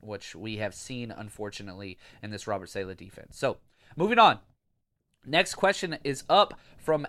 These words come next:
at Matt Barr underscore. And if you don't follow at Matt Barr underscore, you really need to. He, uh, hosts the Fourth and Gold podcast, which is great. Uh, it's a, it's a relatively new podcast, but he is spot on with his takes. His question is, "What are the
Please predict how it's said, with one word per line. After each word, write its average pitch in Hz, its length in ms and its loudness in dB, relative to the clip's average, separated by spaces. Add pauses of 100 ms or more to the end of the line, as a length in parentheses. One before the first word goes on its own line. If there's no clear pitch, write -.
at 196 280 6
Matt 165 360 2
Barr 160 320 6
underscore. 156 720 -2
And 127 140 -4
if 131 160 -10
you 226 80 -2
don't 208 220 4
follow 160 440 4
at 139 280 2
Matt 131 280 -2
Barr 127 240 2
underscore, 123 400 -4
you 120 300 -6
really 147 320 4
need 113 220 -6
to. 95 320 -10
He, 143 340 -2
uh, 113 260 2
hosts 160 280 0
the 127 100 -4
Fourth 143 340 -2
and 131 140 -8
Gold 127 300 2
podcast, 127 540 4
which - 200 -10
is 98 100 -10
great. 117 520 -2 (320)
Uh, 107 180 0
it's 104 140 -8
a, 92 100 -4
it's 107 120 -10
a 113 40 -10
relatively 131 500 -2
new 123 160 -6
podcast, 120 580 0
but 101 120 -6
he 135 320 -4
is 110 120 -4
spot 123 420 2
on 120 300 2 (360)
with 123 240 -4
his 117 240 -6
takes. - 360 -6 (320)
His 214 200 0
question 170 320 0
is, 120 300 -8 (480)
"What 135 320 2
are 262 140 4
the 180 260 -4